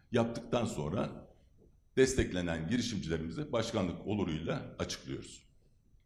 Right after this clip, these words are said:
Evet. Otuz yedi tane hızlandırıcı program var. Bu işbirlikleriyle beraber yüz kırk yedi tane, e, kuruluşa denk geliyor. E,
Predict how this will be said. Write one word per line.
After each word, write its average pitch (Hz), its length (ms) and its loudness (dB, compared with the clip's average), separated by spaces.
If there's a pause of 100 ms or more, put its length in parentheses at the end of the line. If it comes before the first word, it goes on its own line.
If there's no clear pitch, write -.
(1120)
Evet. - 300 2 (1040)
Otuz 147 360 4
yedi 156 280 8
tane 139 240 10
hızlandırıcı 127 680 6
program 123 400 4
var. 131 120 6 (120)
Bu 135 300 4
işbirlikleriyle 120 960 6
beraber 98 460 0
yüz 113 200 -4
kırk - 240 -4
yedi 117 200 -2
tane, 113 560 0
e, 92 380 4 (240)
kuruluşa 110 480 2
denk 80 240 -2
geliyor. 95 340 -2 (1080)
E, 95 60 -6